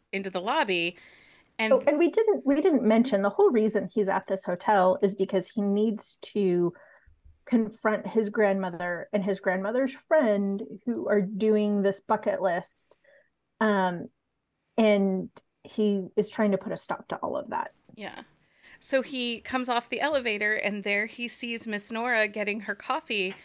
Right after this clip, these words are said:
Speaker 1: And the next thing he knows, his gram is walking up behind him and says, "Oh,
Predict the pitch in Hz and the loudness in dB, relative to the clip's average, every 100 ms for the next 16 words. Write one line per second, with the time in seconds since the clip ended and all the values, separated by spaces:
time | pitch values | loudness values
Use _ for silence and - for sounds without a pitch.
0 | - _ - - _ _ - 240 226 214 | -20 _ -20 -20 _ _ -6 -4 -2 -2
1 | 214 - 220 233 277 339 285 226 202 190 | -4 -4 -6 -4 -2 -2 -2 -4 -6 -6
2 | 202 247 359 311 262 254 202 202 202 202 | -4 -2 0 0 0 -2 -6 -6 -4 -4
3 | 202 208 190 - 202 294 392 370 247 220 | -2 -4 -4 -6 -4 -4 -2 -4 -4 -4
4 | 208 233 226 - 359 427 339 | -4 -4 -4 -2 0 2 0